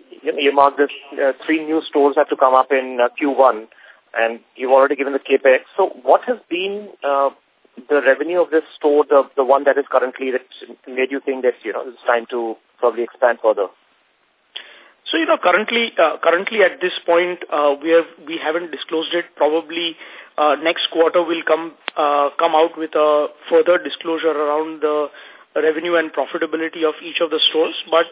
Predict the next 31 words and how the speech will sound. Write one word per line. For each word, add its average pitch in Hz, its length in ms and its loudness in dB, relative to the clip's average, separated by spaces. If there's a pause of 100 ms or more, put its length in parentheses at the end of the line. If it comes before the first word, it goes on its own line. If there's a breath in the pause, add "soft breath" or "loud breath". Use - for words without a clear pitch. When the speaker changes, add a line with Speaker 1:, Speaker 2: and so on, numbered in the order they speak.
(120)
Speaker 2:
uh, 160 160 4 (340 loud breath)
essentially 233 540 0
the 185 120 2 (120)
store, 202 400 4
uh, 156 320 4
what 175 160 0
we've, 196 240 -2 (120)
what 170 200 0
we've 190 220 -2
discussed 180 420 -2
is 180 140 -2
that 170 140 2
the 160 200 0
store 175 300 4 (360 loud breath)
was 165 200 2 (100)
profitable 190 640 2 (120)
from, 170 520 2
uh, 151 180 4
the 156 160 0 (140)
third 175 200 2
month 170 320 0
onwards, 160 580 0 (220)
uh, 143 280 0
at 156 160 -2
a 160 60 0 (100)
store 165 200 0
level. 143 300 0
So 160 60 -12
the 147 100 -4
unit 175 320 -4
economics 175 600 -2